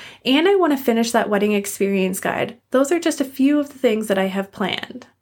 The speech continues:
On a more exciting note of something else that's coming up pretty soon in twenty twenty-three, make sure you're following me over on Instagram at Simply Sandra Yvonne, because I'm gonna be opening up a wait list in a couple of weeks for a brand new boot camp for wedding photographers that's launching this spring.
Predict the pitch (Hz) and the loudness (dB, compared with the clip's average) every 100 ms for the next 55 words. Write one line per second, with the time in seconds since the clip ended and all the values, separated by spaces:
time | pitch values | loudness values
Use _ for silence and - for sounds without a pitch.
0 | _ _ _ _ _ - 226 233 233 214 | _ _ _ _ _ 0 2 4 4 2
1 | 196 - - 247 302 311 240 190 233 285 | 0 -6 0 2 2 0 2 4 4 2
2 | 254 226 220 202 220 240 247 240 - 233 | 2 0 0 0 0 2 0 -4 -2 0
3 | 214 214 - - - 262 277 - - 247 | 2 0 -2 -12 -4 0 0 0 2 2
4 | 233 226 220 220 208 208 214 202 202 190 | 2 0 0 0 0 0 2 2 0 -2
5 | 180 233 247 214 254 302 285 269 262 220 | 0 0 0 -2 -2 0 2 2 2 2
6 | 220 214 214 208 190 - 226 269 247 208 | 2 0 0 0 0 -2 0 2 0 0
7 | 202 202 196 185 180 185 196 - 208 208 | -2 -2 -2 -2 -2 -2 -4 -4 -2 0
8 | 202 196 202 185 202 190 180 185 - 240 | 0 0 2 2 2 2 0 -2 -2 0
9 | 240 240 262 339 339 - 226 233 226 220 | 0 2 2 2 0 0 2 2 0 0
10 | 208 190 190 - 226 - 226 220 202 233 | 0 2 0 0 -4 0 -2 0 -2 2
11 | 247 247 180 180 - 202 196 208 208 214 | 2 2 0 -2 -2 -2 -2 -2 -2 0
12 | 277 277 233 214 - 202 - 214 - 202 | 2 2 2 0 0 -2 -2 -4 -2 -2
13 | 185 180 196 208 214 220 226 247 262 214 | 0 -2 -4 -2 -2 -2 2 2 2 0
14 | 208 190 202 196 196 185 - - 156 - | 2 0 2 2 2 0 -2 -4 -4 -4
15 | - 240 | -6 -14